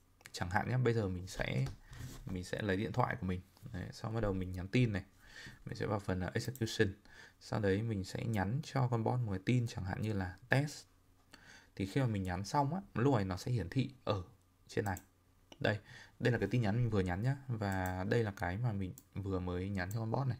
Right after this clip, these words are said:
Đây là test. Đấy. Thế thì khi mà chúng ta quay lại đây thì các bạn sẽ thấy rằng, ờ, cái tin nhắn này của mình này đến đây nó sẽ có cái nội dung là test này. Đấy. Sender I D là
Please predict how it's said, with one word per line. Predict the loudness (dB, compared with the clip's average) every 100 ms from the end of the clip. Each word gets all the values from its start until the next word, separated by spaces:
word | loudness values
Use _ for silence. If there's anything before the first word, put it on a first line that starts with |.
| -2
Đây | -2
là | 2
test. | 2 2 0 -12 -20 -18 -18 -18 -4
Đấy. | 2 2 0 -6 -20 -20 -4
Thế | 0
thì | 2 2
khi | 2 2
mà | 2 2
chúng | -2 0
ta | 2 4 2 2
quay | 4 6
lại | 6
đây | 6 6 6 -6 -4
thì | 2
các | 2
bạn | 2
sẽ | 0 -2
thấy | 0 2
rằng, | 2 0 -4 -18 -20 -18 -14 -8
ờ, | -2 2 2 0 -4 -12 -20 -20 _ -20 -8
cái | -6
tin | 0 2
nhắn | 2 2
này | 0
của | 0
mình | 2 2
này | 0 -2 -10 -18 -18 -18 -4
đến | 2 4 4 0 -6 _ -8
đây | 6 8 8 4
nó | 2 2
sẽ | 0 2
có | 4 6
cái | 4
nội | 4 4
dung | 4 4 4 2
là | 0 -2 -10 _
test | 2 2 2
này. | -2 -4 -10 -20 _ -10
Đấy. | -2 -2 -2 -6 -18 -16
Sender | -4 2 6 8 8 6
I | 6 4
D | 4
là | 4